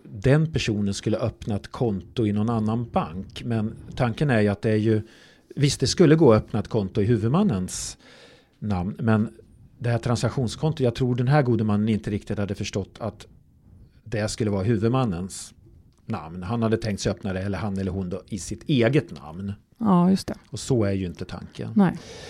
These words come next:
Speaker 1: Vem är det som har tillsyn över gode män i kommunen?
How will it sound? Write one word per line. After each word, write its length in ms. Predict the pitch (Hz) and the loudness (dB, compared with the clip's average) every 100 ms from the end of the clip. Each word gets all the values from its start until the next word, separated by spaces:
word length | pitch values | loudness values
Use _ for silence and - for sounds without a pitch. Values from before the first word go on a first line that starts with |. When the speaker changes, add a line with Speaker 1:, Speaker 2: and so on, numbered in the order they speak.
| - - | -18 -8
Speaker 1:
Vem 220 | - 156 170 | 4 6 8
är 40 | |
det 60 | 170 | 4
som 140 | 165 | 2
har 120 | 151 - - _ | 0 -4 -18 _
tillsyn 800 | - 190 113 104 - 240 180 113 | 0 2 2 0 0 0 0 -2
över 720 | 123 117 101 98 95 92 98 92 - - - | -2 0 0 2 0 0 -2 -6 -12 -20 -12
gode 320 | 113 107 98 | -4 -2 -2
män 260 | 90 82 87 | -4 -6 -10
i 100 | 95 | -10
kommunen? 500 | - 92 87 85 | -8 -8 -8 -10